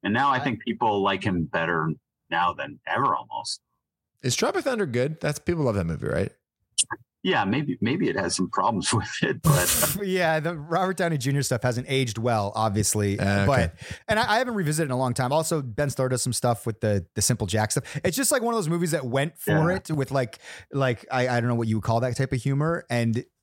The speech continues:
Speaker 3: twenty years later, I don't, I don't know. I haven't seen it, so you have to.
Speaker 1: He was
Speaker 3: it's
Speaker 1: nominated
Speaker 3: censored.
Speaker 1: for an Oscar for a movie
Speaker 3: Yeah.
Speaker 1: in which he went blackface.
Speaker 3: Yeah.
Speaker 1: That is
Speaker 3: To win an Oscar.
Speaker 1: That's bold.
Speaker 2: Wow.
Speaker 1: Robert Downey Junior. Yeah,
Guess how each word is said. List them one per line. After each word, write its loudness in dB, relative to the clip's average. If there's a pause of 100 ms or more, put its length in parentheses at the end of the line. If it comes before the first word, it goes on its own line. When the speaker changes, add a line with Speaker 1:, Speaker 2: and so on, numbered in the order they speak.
(160)
Speaker 3:
twenty 0
years 0
later, -2 (440)
I 0
don't, -2
I 0
don't 0
know. 2
I 4
haven't 2
seen 0
it, -2
so -2
you 2
have 0
to. 0
Speaker 1:
He 2
was -2
Speaker 3:
it's 2 (120)
Speaker 1:
nominated 4 (160)
Speaker 3:
censored. -2
Speaker 1:
for 2
an 0
Oscar 0 (180)
for 0
a 2
movie 4
Speaker 3:
Yeah. 2
Speaker 1:
in 0
which 0
he -2
went 0
blackface. -2 (240)
Speaker 3:
Yeah. 4
Speaker 1:
That 2
is -4 (260)
Speaker 3:
To 4
win 4
an 4
Oscar. 4
Speaker 1:
That's 0 (180)
bold. 2
Speaker 2:
Wow. 2
Speaker 1:
Robert 0
Downey 2
Junior. -2
Yeah, 0